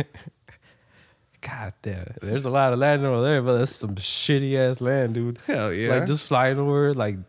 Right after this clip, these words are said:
Speaker 1: that just, it's like a mixture of desert with just, like, like, uh,
Speaker 2: With mountains.
Speaker 1: mountains and,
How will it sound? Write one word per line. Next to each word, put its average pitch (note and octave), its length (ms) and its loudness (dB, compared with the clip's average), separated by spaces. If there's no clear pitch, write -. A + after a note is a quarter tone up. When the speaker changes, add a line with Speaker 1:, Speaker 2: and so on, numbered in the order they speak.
Speaker 1:
that A#2 200 -6
just, G#2 480 -10
it's C#3 160 -4
like B2+ 180 2
a A2 80 0
mixture A#2 440 -2
of G#2 220 -6
desert A2 440 -2
with G#2 220 -4
just, A2 200 -10
like, E2 220 -8
like, F2 320 -8
uh, A1 300 -10
Speaker 2:
With G2+ 180 -16
mountains. - 680 -14
Speaker 1:
mountains A2+ 840 -2
and, G2+ 480 -4